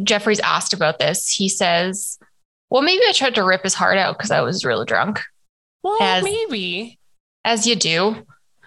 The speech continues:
Speaker 2: Like, maybe I thought I could be king of the playground when I was, you know, four. Well, maybe I tried to rip his heart out 'cause drunk. What?
Speaker 1: I mean, I get drunk and do choreographed dance routines with my sister,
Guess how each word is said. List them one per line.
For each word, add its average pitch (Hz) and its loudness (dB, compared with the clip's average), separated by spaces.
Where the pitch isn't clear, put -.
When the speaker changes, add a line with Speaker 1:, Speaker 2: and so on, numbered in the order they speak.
Speaker 2:
Like, 302 -8
maybe 277 -2
I 240 -6
thought 208 -4
I 202 -6
could 185 -8
be 185 -6
king 185 -8
of 160 -8
the 165 -6
playground 170 -6
when 175 -6
I 143 -8
was, 143 -8
you 170 -8
know, 151 -8
four. 151 -8
Well, 427 -4
maybe 415 -4
I 151 -6
tried 151 -8
to 139 -8
rip 139 -6
his - -10
heart 143 -10
out - -10
'cause 147 -10
drunk. 135 -10
What? - -8
Speaker 1:
I 214 4
mean, 214 2
I 180 2
get 240 0
drunk 254 2
and 233 2
do 208 2
choreographed 180 0
dance - -4
routines 190 0
with 190 -2
my 165 -2
sister, 240 0